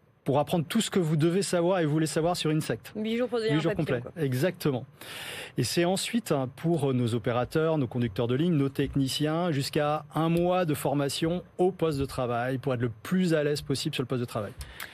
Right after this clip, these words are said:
Speaker 1: Ce qui veut dire que pour des personnes qui sont plus éloignées de l'emploi, qui n'ont pas une expérience industrielle récente, on les monte en compétences et on fait en sorte qu'ils soient le plus à l'aise possible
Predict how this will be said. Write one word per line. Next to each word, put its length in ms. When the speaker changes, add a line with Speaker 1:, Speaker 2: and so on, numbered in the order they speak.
Speaker 1:
Ce 180
qui 140
veut 140
dire 260
que 100
pour 180
des 120
personnes 240
qui 100
sont 160
plus 300
éloignées 280
de 60
l'emploi, 300
qui 500
n'ont 180
pas 140
une 80
expérience 400
industrielle 500
récente, 480
on 100
les 120
monte 300
en 60
compétences 680
et 100
on 80
fait 140
en 100
sorte 200
qu'ils 80
soient 120
le 80
plus 300
à 80
l'aise 140
possible 540